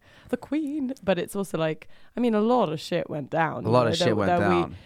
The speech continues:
Speaker 1: that people are, uh, aren't, w-, don't wanna hear,
Speaker 2: Yeah.
Speaker 1: basically. Um, I think, yeah, I think, like,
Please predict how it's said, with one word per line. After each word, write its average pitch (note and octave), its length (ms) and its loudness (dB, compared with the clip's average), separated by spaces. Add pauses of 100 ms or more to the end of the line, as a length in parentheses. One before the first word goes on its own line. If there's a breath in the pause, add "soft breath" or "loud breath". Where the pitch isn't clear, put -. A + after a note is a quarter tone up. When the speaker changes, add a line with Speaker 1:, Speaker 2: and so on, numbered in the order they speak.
(140 loud breath)
Speaker 1:
that F#3 160 0
people F3 300 -2
are, D#3+ 440 0
uh, - 140 -8 (180)
aren't, E3+ 280 -4
w-, F#3 400 -10
don't G#3 240 4
wanna G#3 240 2
hear, E3 400 -2
Speaker 2:
Yeah. C#3+ 100 -10 (140)
Speaker 1:
basically. D3 580 -2 (300 loud breath)
Um, A3 280 4 (140)
I G#3+ 180 2
think, E4+ 480 -6
yeah, G3 360 2
I F#3 100 0
think, C#4 220 -6
like, F#3+ 280 0